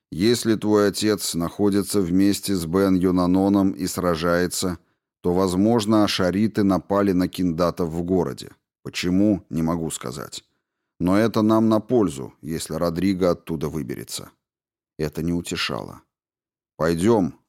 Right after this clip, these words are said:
сказал король. «Ты снова помог мне. Воистину, ты мой луч света, Диего Бельмонте». Не успел он произнести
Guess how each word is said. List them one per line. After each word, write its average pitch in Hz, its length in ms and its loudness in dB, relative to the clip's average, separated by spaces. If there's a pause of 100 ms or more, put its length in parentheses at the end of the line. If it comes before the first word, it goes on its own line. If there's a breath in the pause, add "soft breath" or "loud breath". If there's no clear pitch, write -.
сказал 76 400 -8
король. 71 440 -12 (500)
«Ты 98 160 0
снова 131 520 4
помог 120 540 2
мне. 82 400 -4 (200)
Воистину, 101 1000 2
ты 117 160 4
мой 107 240 6
луч 101 400 0
света, 95 600 -2
Диего 85 580 0
Бельмонте». 80 680 -4 (520)
Не 123 180 6
успел 147 520 4
он 135 160 4
произнести 127 840 2